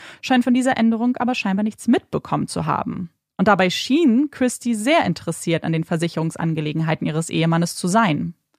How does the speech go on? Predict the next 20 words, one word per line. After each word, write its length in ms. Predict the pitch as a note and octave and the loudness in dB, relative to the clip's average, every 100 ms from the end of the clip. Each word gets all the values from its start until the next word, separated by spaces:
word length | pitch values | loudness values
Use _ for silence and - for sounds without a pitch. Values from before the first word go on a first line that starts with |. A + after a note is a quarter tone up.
| _ | _
Ein 220 | A#3+ D4 | 4 6
Monat 340 | C#4 C4 A3+ - | 6 6 4 2
vor 220 | G#3 G#3 | 2 2
seinem 200 | G3+ G3 | 2 0
Tod 380 | - G3 F3+ - - - - | 2 2 2 -2 -16 -20 -2
rief 140 | A3 G#3 | 0 2
sie 200 | - G3 | 0 2
bei 100 | F#3 | 2
dem 140 | F3+ | 2
Unternehmen 420 | F3 - F3 E3+ | 0 0 2 2
an, 320 | - G#3 F3+ G3 | 2 2 2 0
um 160 | G#3+ | 2
sich 160 | G3 G3 | 0 0
zu 80 | G#3+ | -2
vergewissern, 760 | G3+ F#3+ F#3+ A#3+ - F3 G3 | 0 2 0 0 0 0 0
dass 200 | G#3+ - | -2 -2
Joey 400 | - F3 E3 F3+ | 2 2 2 0
weiterhin 400 | F3 E3+ E3+ F3 | 0 0 2 0
einzahlen 640 | - F3 E3 - - - - | 2 0 -2 -6 -4 -6 -6
würde. 360 | - G3+ G3+ | -10 -10 -14